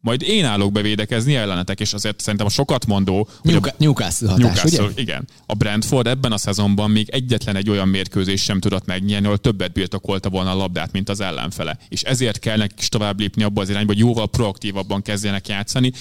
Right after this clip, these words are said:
Speaker 1: mert jelenleg arra vannak ráutalva, hogy igaz, hogy nagy helyzeteink vannak,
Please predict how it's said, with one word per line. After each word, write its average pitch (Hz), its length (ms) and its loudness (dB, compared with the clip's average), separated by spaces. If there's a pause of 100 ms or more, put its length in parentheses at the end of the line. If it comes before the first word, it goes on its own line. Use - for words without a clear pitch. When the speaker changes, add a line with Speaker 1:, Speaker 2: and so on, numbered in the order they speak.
(140)
Speaker 1:
mert 110 180 -2
jelenleg 131 520 0
arra 139 280 2
vannak 98 320 -2
ráutalva, 110 440 0
hogy 123 120 -2 (160)
igaz, 220 240 0
hogy 120 120 2
nagy 113 180 0
helyzeteink 113 500 0
vannak, 120 440 0